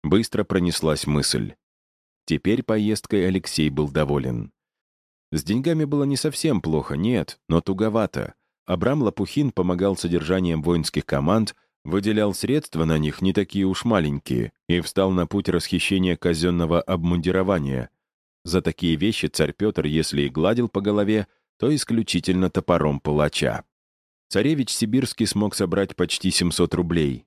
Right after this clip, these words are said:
но этого было мало, ведь из-за недостатка денег порой проваливались самые продуманные предприятия. А с полновесной монетой удавались и рискованные дела — ведь коррупция в российском государстве какое время ни возьми,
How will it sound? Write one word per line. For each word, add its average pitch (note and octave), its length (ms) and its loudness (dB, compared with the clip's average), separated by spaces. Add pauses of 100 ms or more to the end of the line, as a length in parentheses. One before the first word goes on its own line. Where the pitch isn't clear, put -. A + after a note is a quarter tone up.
(120)
но F2 120 2
этого E2 240 0
было E2 240 0
мало, E2+ 340 2
ведь C#2+ 280 -4
из-за D2+ 240 0
недостатка D2+ 600 0
денег F2+ 440 0
порой G#2 280 -2
проваливались F2 680 0
самые G2+ 380 0
продуманные D#2 680 2
предприятия. C#2 880 -2 (420)
А D#2 100 -2
с D#2 80 -6
полновесной E2+ 600 0
монетой F2 480 0
удавались D#2 600 0
и G2 100 0
рискованные E2 640 0
дела — E2+ 440 0 (280)
ведь D#2 220 2
коррупция D#2 540 0
в C#2+ 40 -2
российском D2 520 0
государстве F2 760 0 (240)
какое C#3+ 340 0
время F#2 300 0
ни D#2 100 0
возьми, D#2 480 0